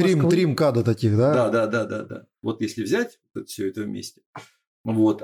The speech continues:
Speaker 3: а по, значит, некоторым данным, объект был пятьдесят пять метров.
Speaker 1: Пятьдесят пять метров?
Speaker 3: Да, размеры.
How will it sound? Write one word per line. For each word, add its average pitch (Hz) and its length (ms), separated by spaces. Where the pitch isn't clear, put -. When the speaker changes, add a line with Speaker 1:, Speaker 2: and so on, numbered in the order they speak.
Speaker 3:
а 110 440
по, 127 220
значит, 117 300
некоторым 120 480
данным, 208 340
объект 131 320
был 143 220
пятьдесят 135 320
пять 135 180
метров. - 360
Speaker 1:
Пятьдесят 131 380
пять 120 200
метров? 113 280
Speaker 3:
Да, 98 320
размеры. 101 500